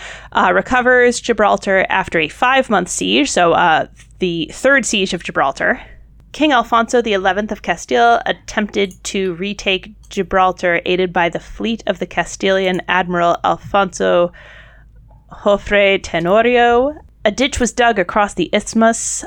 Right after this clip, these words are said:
Um, while laying the siege, the king was attacked by a Nasrid army from Granada,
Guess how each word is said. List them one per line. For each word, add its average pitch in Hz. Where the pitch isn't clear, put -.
Um, 170
while 240
laying 269
the 220
siege, 233
the 196
king 233
was 220
attacked -
by 196
a 190
Nasrid 202
army 190
from 180
Granada, 254